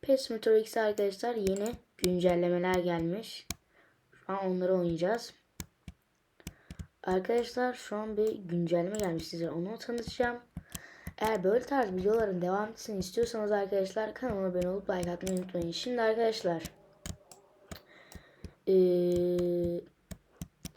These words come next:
şimdi bir Spam World'a gidelim.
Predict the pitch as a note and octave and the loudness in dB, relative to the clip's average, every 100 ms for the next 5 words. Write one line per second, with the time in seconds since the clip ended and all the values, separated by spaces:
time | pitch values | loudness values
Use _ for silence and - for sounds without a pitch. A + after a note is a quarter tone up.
0 | - - - - _ _ - - C4 C#4+ | -20 -20 -20 -20 _ _ -4 0 4 4
1 | D#4+ - - - B3 C4 C4 B3+ B3 B3 | 4 0 -2 0 2 4 6 8 6 2
2 | B3+ A#3 G#3 B3 | 4 4 4 -2